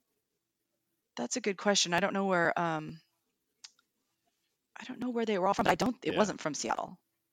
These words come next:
Speaker 1: I'm pretty sure.
Speaker 2: And, and most of them have kinda stuck around there, though, haven't they?
Speaker 1: None of those girls have. No, I think they all
Speaker 2: No?
Speaker 1: live,
Speaker 2: Okay.
Speaker 1: no, none of 'em. No, I think, uh, I think Elizabeth lives in California. A bunch of 'em live in California. Roisin, I don't know where she lives right now.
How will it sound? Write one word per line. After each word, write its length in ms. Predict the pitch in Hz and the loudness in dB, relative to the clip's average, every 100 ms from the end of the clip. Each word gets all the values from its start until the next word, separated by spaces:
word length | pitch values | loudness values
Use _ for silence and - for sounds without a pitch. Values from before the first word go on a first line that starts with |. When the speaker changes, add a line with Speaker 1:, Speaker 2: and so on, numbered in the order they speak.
| _ _ _ _ _ _ _ _ _ _ _ - | _ _ _ _ _ _ _ _ _ _ _ -20
Speaker 1:
I'm 40 | |
pretty 200 | - 151 | -12 -6
sure. 260 | 139 - - | -4 -4 -4
Speaker 2:
And, 180 | 135 143 135 | -6 -6 -6
and 160 | 131 | -2
most 240 | 143 175 - | -2 -4 -4
of 60 | |
them 240 | 135 113 101 | -4 -4 -4
have 260 | 101 90 - - | -6 -8 -10 -10
kinda 320 | 120 107 92 | -6 -4 -4
stuck 640 | - - - - 101 - | -8 -12 -12 -8 -8 -8
around 400 | 87 87 110 110 | -10 -8 -6 -6
there, 220 | 82 73 71 | -8 -12 -14
though, 300 | 80 69 - - | -16 -18 -18 -8
haven't 300 | 95 104 101 | -8 -6 -8
they? 240 | 127 143 _ _ _ _ _ _ _ _ - - - - - | -10 -10 _ _ _ _ _ _ _ _ -20 -16 -16 -14 0
Speaker 1:
None 180 | 214 214 | 6 8
of 40 | |
those 180 | 208 175 | 8 6
girls 280 | - 139 139 | 6 2 4
have. 300 | 139 120 120 | 4 4 2
No, 260 | 165 135 117 | 2 4 4
I 100 | 160 | 2
think 140 | 120 | 4
they 60 | 123 | 6
all 160 | 135 | 8
Speaker 2:
No? 0 | |
Speaker 1:
live, 200 | 147 143 - - | 6 0 -4 -2
Speaker 2:
Okay. 120 | 175 | 4
Speaker 1:
no, 260 | 175 160 143 | 8 8 8
none 160 | 151 | 4
of 80 | 147 | 6
'em. 140 | 135 151 | 4 6
No, 200 | 160 156 | 6 8
I 60 | |
think, 200 | 165 156 - | 6 0 2
uh, 320 | 139 127 127 - _ _ _ _ _ _ _ _ _ - _ _ - | 4 4 2 -2 _ _ _ _ _ _ _ _ _ -20 _ _ -10
I 80 | 151 | -8
think 160 | 151 | -8
Elizabeth 340 | 147 147 135 156 | -6 -6 -6 -8
lives 160 | 147 | -6
in 60 | 151 | -6
California. 460 | 147 143 - 139 | -4 -4 -4 -8
A 20 | 147 | -4
bunch 160 | 160 | -6
of 60 | 151 | -6
'em 100 | 151 | -6
live 120 | 143 | -6
in 60 | 143 | -4
California. 720 | 151 143 - 147 143 143 143 | -2 -2 -4 -4 0 0 0
Roisin, 300 | 165 180 226 | -2 -4 -4
I 40 | 180 | -6
don't 80 | |
know 60 | 170 | -8
where 100 | 165 | -4
she 200 | - 160 | -4 -4
lives 320 | 151 143 143 | -6 -8 -8
right 160 | 151 - | -8 -6
now. 320 | 147 143 | -4 -4